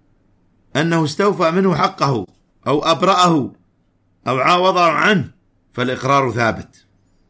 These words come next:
هذا نوع آخر من الإقرار متعلق بشيء كان له، بخلاف ما سبق فإن الإقرار كان بشيء عليه.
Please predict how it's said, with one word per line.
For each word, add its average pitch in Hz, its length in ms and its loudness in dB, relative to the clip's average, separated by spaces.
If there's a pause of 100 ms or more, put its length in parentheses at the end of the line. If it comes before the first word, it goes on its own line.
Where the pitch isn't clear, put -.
(120)
هذا 101 220 -4
نوع 151 420 0
آخر 110 340 -6 (960)
من 101 120 -6
الإقرار 107 600 -2 (680)
متعلق 123 440 -2
بشيء 165 420 -2
كان 151 280 -2
له، 156 420 0 (1900)
بخلاف 160 380 -2
ما 175 140 2
سبق 160 460 -2 (360)
فإن 104 260 -6
الإقرار 120 460 -2
كان 143 280 -4
بشيء 143 420 -2
عليه. 131 420 0